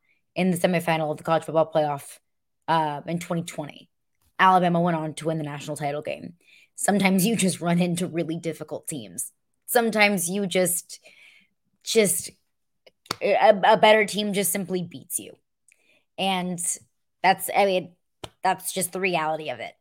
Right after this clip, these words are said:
But looking at all of the factors that I think could be the differentiation between Notre Dame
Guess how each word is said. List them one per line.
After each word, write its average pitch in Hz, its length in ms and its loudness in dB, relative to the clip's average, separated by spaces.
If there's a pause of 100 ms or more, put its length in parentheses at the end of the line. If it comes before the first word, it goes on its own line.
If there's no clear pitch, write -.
(300)
But - 180 -4
looking 262 360 2
at 247 160 6
all 247 260 8
of 262 60 0
the 247 100 -6
factors 170 480 2
that 165 100 -4
I 180 160 4
think 180 440 -4 (260)
could 165 100 -12
be 180 100 -6
the 170 60 -6
differentiation 180 840 -4
between 156 320 -10
Notre 180 240 0
Dame 165 320 -2